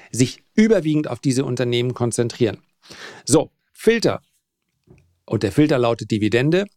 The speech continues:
Und im Jahr zweitausend, wir fragen wieder, wie sah denn dann das optimale Depot aus? Und die Antwort lautet, gekauft hätten wir im Jahr zweitausend, weil sie schon eine Dividende gezahlt haben, eine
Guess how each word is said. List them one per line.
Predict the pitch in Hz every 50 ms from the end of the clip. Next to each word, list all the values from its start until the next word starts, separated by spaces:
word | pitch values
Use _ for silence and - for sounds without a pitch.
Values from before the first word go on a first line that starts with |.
| _ _ _
Und | - 135 123
im | 131 123 120
Jahr | 113 113 123
zweitausend, | - - - 127 120 - 117 110 107 95 101 95 -
wir | 117 117
fragen | - - - 123 120 123 123 120 117 113 113
wieder, | 156 185 190 185 170 123
wie | 123 175 208 190
sah | 165 156 151
denn | 156 143 135
dann | 127 127 123 131
das | 127 120 - -
optimale | 131 131 - - - 131 123 113 113 117 113 113
Depot | 107 110 107 - - - 117 110 110
aus? | - 101 95 92 - - _ _ _ _ - - - - - - - - - - _
Und | - 117 110
die | 131
Antwort | - - 156 185 175 156 151 135 123 117
lautet, | 117 117 113 131 151 151 - 170 202 202 - 165 139
gekauft | 120 117 - - - 143 180 196 - - 143
hätten | 151 151 156 143
wir | 135 127 - -
im | 117 113
Jahr | 107 110 104 107 110
zweitausend, | - - - 110 104 98 - - 117 131 156 175 185 185 -
weil | - - - -
sie | -
schon | - - 101
eine | 101 95
Dividende | 101 104 101 101 113 120 143 156
gezahlt | 147 156 151 - 156 156 160 160 151 -
haben, | 156 170 165 180
eine | 180 180 113 117 131 143 175 208 233